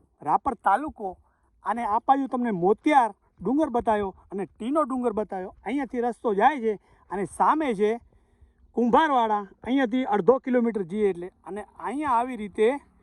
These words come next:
બોર્ડ મારેલું છે, બરાબર? ક્યારે પણ આ સ્થળની મુલાકાત લેવી હોય તો અહીંયાથી વળી જવાનું. અહીંયા લગભગ દસેક કિલોમીટર જતે આડેસર આવે છે અને આડેસર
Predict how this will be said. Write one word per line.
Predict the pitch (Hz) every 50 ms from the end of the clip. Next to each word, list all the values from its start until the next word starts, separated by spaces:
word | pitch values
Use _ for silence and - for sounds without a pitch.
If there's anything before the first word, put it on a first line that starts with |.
| _ _ _ _ _ _ _ _ _ _ _ _ - - - 147
બોર્ડ | 151 175 196 220 277 294 277
મારેલું | 220 214 196 185 180 170 156 156 151 139
છે, | 135 127 - - - - -
બરાબર? | 156 202 269 277 254
ક્યારે | - - - 220 247 285 294
પણ | 269 277 262 233
આ | 226 254 240
સ્થળની | 220 - 254 254 254 254
મુલાકાત | 240 226 226 226 214 - 214 190
લેવી | 185 190 247 294 277
હોય | 240 220 202 196 - - - _ - -
તો | 196
અહીંયાથી | 180 190 254 262 202 - 214
વળી | 202 180 185 233 285 285
જવાનું. | 294 254 226 208 190 190 180 - - - - - _ -
અહીંયા | 240 285 302
લગભગ | 277 262 247 220 240 220
દસેક | 175 175 240 233 - 311 311 240
કિલોમીટર | - 277 254 254 240 240 214 220
જતે | 196 220 190 208
આડેસર | 190 202 233 302 311 - - 247
આવે | 226 202 202 202 190 170
છે | 180 202 202 - - _ _ _ _ _ _ -
અને | - 190 226 240
આડેસર | 202 190 202 226 247 330 349 311 240 - 269 247 226 220